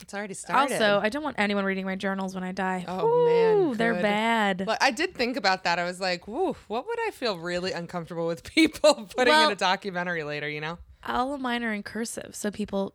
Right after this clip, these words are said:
Speaker 2: can't read them.
Speaker 1: I mean, people can read cursive still.
Speaker 2: But I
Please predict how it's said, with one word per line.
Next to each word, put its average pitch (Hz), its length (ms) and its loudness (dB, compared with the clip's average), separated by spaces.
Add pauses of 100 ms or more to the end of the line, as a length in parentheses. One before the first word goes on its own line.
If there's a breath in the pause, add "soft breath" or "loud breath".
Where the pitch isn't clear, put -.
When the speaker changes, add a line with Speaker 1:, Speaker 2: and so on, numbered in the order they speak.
Speaker 2:
can't - 320 -2
read 208 220 -8
them. - 220 -12 (520)
Speaker 1:
I 240 160 -2
mean, 240 180 -8
people 254 300 -8
can 269 200 -10
read 180 220 -10
cursive 151 420 -14
still. - 300 -10
Speaker 2:
But 240 140 2
I 233 160 2